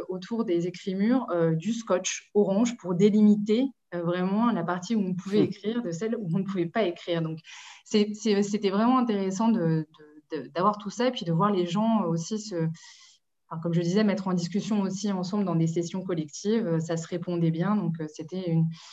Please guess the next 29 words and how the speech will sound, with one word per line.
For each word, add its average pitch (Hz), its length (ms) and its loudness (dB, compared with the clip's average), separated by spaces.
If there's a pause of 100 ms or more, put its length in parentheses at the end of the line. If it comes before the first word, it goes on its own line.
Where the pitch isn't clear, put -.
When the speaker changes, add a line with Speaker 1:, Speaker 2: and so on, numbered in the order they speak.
(200)
Speaker 1:
une 170 180 -2
partie 190 300 2
importante 214 480 2
de 190 100 2
notre 180 220 0
observatoire. 185 840 0 (520)
La, 180 260 4
la 190 180 2
troisième 214 420 4
phase, 214 280 2
c'était 165 260 -2
des 160 180 2
observations 165 640 0
encore 165 300 -4
plus 196 180 -4
approfondies. 190 680 -2
Donc, 143 200 -4 (280)
in 240 160 12
situ, 226 800 -2 (200)
on 175 160 -4
passait 165 500 -2 (120)
une 247 180 8
journée 208 500 2
avec 156 460 -6
une 226 180 6
équipe, 208 460 0 (260)
toute 247 220 -10
la 202 140 2
journée, 196 460 0